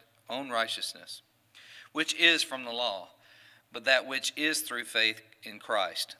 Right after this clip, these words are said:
the righteousness which is from God by faith, that I may know him and the power of his resurrection, and the fellowship of his sufferings, being conformed to his death,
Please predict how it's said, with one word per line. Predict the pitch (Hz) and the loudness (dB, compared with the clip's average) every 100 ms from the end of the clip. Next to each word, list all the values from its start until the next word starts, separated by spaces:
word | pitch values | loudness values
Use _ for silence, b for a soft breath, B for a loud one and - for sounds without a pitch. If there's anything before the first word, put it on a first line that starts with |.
| - | -12
the | 120 | 2
righteousness | 131 143 - 139 135 | 4 4 2 0 -2
which | 120 123 | -4 -2
is | - | -2
from | - 120 113 | -2 -6 2
God | 117 110 101 101 | 4 6 4 2
by | 98 98 | -2 -2
faith, | - 113 87 - - - _ _ B B B B - | 0 -2 -2 -14 -20 -20 _ _ B B B B -4
that | 131 | 0
I | 131 160 170 | 4 4 4
may | 160 | 2
know | 143 147 156 | 0 -2 -4
him | 107 98 101 104 110 | -8 -8 -8 -12 -12
and | 110 | -10
the | |
power | 110 123 135 127 | -4 -2 0 0
of | 113 117 | -2 -4
his | 117 | -6
resurrection, | 120 123 113 120 120 - 95 92 B B B B | -4 -4 -2 -4 -2 -6 -8 -18 B B B B
and | 135 | -2
the | 143 | -2
fellowship | - 165 165 - 156 | 2 2 4 2 2
of | 139 135 | -2 -4
his | 131 | -2
sufferings, | - 147 - 101 87 85 - - | 2 2 0 -12 -14 -10 -12 -8
being | - 160 165 | -2 -2 -2
conformed | 139 - 135 139 135 | -8 -8 -6 -6 -6
to | - 165 | -6 -4
his | 151 120 | -6 -8
death, | 120 98 85 - | -6 -6 -8 -20